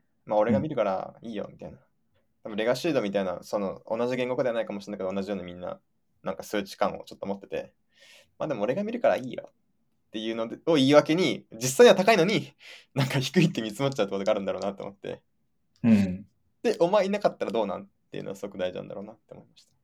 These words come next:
Speaker 2: うんうんうん。
Speaker 1: はい。じゃあ今日の、今日の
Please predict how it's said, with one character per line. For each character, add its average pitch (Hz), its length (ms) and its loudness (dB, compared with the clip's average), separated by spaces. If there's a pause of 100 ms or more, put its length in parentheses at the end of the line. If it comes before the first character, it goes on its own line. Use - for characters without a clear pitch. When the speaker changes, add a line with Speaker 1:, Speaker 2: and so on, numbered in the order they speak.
(520)
Speaker 2:
う 104 60 -2
ん - 0 -
う 98 40 0
ん 95 60 -2
う 90 80 -4
ん。 90 520 -6 (1400)
Speaker 1:
は 90 100 -6
い。 82 120 -8 (840)
じ - 60 -18
ゃ - 60 -20
あ - 180 -2
今 - 0 -
日 92 40 -6
の、 90 220 -12 (1080)
今 104 160 -4
日 92 40 -6
の 92 120 -10